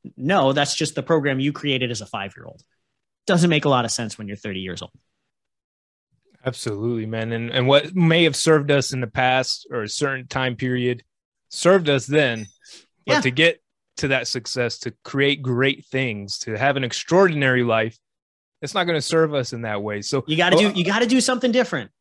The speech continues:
Speaker 2: Gotta do something different. And, and that's what this is all about, man. The first and best victory is to conquer self. And that starts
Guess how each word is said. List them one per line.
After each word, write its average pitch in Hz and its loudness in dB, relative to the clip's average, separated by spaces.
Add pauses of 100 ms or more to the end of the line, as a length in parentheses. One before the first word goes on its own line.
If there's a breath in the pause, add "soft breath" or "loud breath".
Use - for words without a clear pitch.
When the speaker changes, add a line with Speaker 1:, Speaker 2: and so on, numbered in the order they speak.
(100)
Speaker 2:
Gotta 135 0
do 139 -2
something 139 -4
different. 135 2
And, 131 -4
and 147 -2
that's 220 2
what 233 0
this 233 -2
is 208 -8
all 214 4
about, 165 2
man. 151 -4
The 135 -8
first 165 -2
and 151 -6
best 139 -2
victory 135 -2
is 110 -10
to 120 -10
conquer 131 -4
self. 120 -2
And 107 -8
that 120 -2
starts 117 0